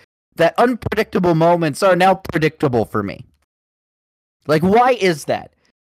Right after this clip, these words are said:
Why has that happened? Why, why am I experiencing that? Where I just know the unpredictable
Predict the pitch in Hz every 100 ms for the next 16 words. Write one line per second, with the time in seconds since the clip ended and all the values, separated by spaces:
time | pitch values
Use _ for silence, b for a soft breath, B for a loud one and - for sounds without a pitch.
0 | - 139 208 277 226 - 202 170 - -
1 | - 175 - 110 95 131 175 214 190 160
2 | 196 226 208 180 165 - - - 185 185
3 | 175 151 123 - 110 104 78 - _ _
4 | _ _ - 165 170 175 202 165 160 170
5 | 202 208 202 175 165 180 190 - 180 175
6 | 180 147 143 139